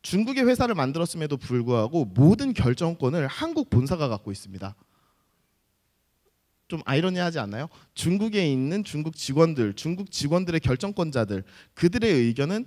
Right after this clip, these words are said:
대부분이 무시가 되죠. "우리 본사에서는 이렇게 결정을 했으니 너네는 이렇게 액션을 취하면 돼"라고 진행이 많이 되는 겁니다. 그러다 보니까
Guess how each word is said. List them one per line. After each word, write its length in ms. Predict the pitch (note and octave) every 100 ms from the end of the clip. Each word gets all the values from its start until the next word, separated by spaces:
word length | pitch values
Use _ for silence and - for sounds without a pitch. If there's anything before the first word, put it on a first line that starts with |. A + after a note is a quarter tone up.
| -
대부분이 400 | - D3+ E3+ D#3+
무시가 380 | G#2 A#2 C#3+ B2+
되죠. 260 | G2 F2+ F2+ _ _ _ _ _ _ _ -
"우리 180 | E3+ A#3+
본사에서는 580 | D#3 E3 F#3+ F#3 F#3+ C3
이렇게 280 | D3+ G3
결정을 400 | F3 A#2+ C#3+ C3+
했으니 300 | B2+ B2 D#3 G2+
너네는 320 | B2 E3+ D#3+
이렇게 300 | A2+ - B2
액션을 380 | A2 - D3+ D#3
취하면 480 | - C4 B3 G#3 A2+
돼"라고 1040 | A2 - _ _ _ _ _ A#2+ E3 F#3
진행이 440 | - B2 B2+ B2+ B2
많이 260 | F#2+ B2+
되는 240 | C3 A2 G#2+
겁니다. 320 | F#2 F2+ F#2 - _ _ _ _
그러다 280 | - F#3 G#3
보니까 560 | F#3+ F3 F3 D#3+ D#3+